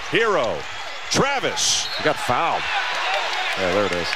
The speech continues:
Speaker 2: That was just a simple little flex cut on the Tennessee end, and then a duck in by Grant Williams. Just a poor pass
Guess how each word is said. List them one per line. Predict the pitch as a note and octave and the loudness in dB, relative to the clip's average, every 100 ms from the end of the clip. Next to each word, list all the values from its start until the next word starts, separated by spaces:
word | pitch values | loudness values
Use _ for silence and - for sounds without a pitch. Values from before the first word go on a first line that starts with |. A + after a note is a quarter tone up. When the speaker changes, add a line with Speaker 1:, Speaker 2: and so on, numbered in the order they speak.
| - - - - - - | -4 -6 -4 -4 -6 -2
Speaker 2:
That | - F3 | 2 2
was | G3 | 4
just | F#3 - | 2 2
a | D#3 | 0
simple | - F3 G3+ G#3 | 2 0 4 2
little | E3 F3 F3+ | 4 4 4
flex | - D3+ E3+ - | 2 2 2 0
cut | - C#3+ A#2+ - | 2 2 2 2
on | B2+ | 2
the | B2 | 2
Tennessee | - D3 D#3+ D3 D3+ C#3+ | 2 2 2 2 2 4
end, | A#2+ G#2 G#2 - - - - - | 4 2 -2 -6 -6 -8 -6 0
and | C#3 | 2
then | C#3+ D3 | 4 2
a | C#3 | 2
duck | D#3+ F3 - | 2 2 2
in | E3 | 2
by | C#3 C#3+ | 4 2
Grant | C#3 C#3+ D3+ | 4 2 4
Williams. | C3 G3 D3 A2 | 4 4 4 2
Just | D3 C#3+ | 2 2
a | C#3+ | 2
poor | B2 C3 D#3 G3+ | 0 0 2 2
pass | - D3 A#2+ A#2+ - - | 2 0 2 0 -2 -4